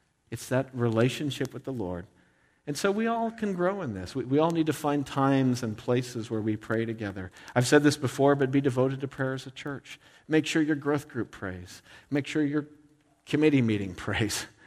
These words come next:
Make sure your budget committee or whatever it is. E-, even you're like, "Well, this isn't really a spiritual meeting." Pray together. Put aside fifteen minutes in your agenda to pray. Can you do that? Just fifteen minutes.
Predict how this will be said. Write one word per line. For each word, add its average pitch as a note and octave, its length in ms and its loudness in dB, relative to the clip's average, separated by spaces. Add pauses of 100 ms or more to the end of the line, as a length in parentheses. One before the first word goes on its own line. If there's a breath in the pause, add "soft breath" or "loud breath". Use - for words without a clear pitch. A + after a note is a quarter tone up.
(480 soft breath)
Make C3+ 200 0
sure D3 260 2
your C#3+ 240 4
budget C3+ 640 2
committee A#2 440 4
or G#2 100 0
whatever D3+ 420 6
it A2 80 2
is. G#2+ 280 2
E-, D#3 160 10
even F3+ 240 8
you're E3+ 100 4
like, D3 160 6
"Well, F3+ 120 2
this G3+ 160 4
isn't D3 220 2
really C3 200 0
a A2+ 80 -4
spiritual C3 460 0
meeting." C#3 360 4 (160)
Pray D4+ 340 -6
together. F#3 480 -8 (380 soft breath)
Put B3 160 2
aside G#3+ 400 -2
fifteen B3 560 2
minutes F#3+ 340 2
in C3+ 80 2
your C3 160 4
agenda A2+ 380 2
to F2+ 100 -8
pray. G2 300 -2
Can B2+ 160 -2
you C#3 100 2
do D3+ 140 2
that? E3+ 280 -8 (400 soft breath)
Just - 180 -6
fifteen B3 360 -4
minutes. - 380 -8